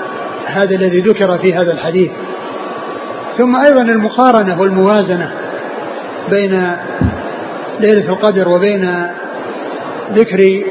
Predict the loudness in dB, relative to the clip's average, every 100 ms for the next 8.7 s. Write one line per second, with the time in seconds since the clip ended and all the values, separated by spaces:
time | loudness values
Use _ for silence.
0 | -4 -2 0 2 2 2 0 0 0 2
1 | 4 2 2 -4 -10 -10 -10 -10 -10 -10
2 | -10 -8 -2 0 2 4 4 2 0 -2
3 | -2 -2 -6 -10 -10 -10 -10 -10 -10 -10
4 | -10 -10 -10 -10 -10 -10 -10 -10 -6 4
5 | 4 4 0 -2 -2 -2 -6 -10 -10 -10
6 | -10 -8 -10 -10 -10 -10 -10 -10 -2 2
7 | 4 4 4 2 -4 -8 -8 -8 -10 -10
8 | -10 -10 -10 -10 -4 2 4